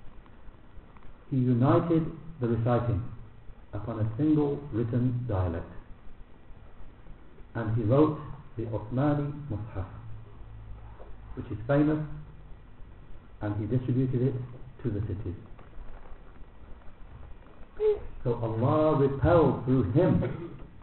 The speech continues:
the evil of disagreement about the tremendous Qur'an.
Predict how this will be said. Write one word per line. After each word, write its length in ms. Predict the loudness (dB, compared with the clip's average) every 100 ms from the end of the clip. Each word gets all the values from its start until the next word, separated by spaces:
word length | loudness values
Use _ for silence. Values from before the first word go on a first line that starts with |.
| -10
the 280 | -8 -4 4
evil 400 | 10 10 8 4
of 120 | 0 0
disagreement 640 | 0 0 2 2 2 -2 -6 -12 -14 -14 -12 -12 -14 -16 -14 -12 -6
about 280 | -2 -2
the 60 | -2
tremendous 360 | -2 -2 -2 -2
Qur'an. 420 | -6 -4 -2 -4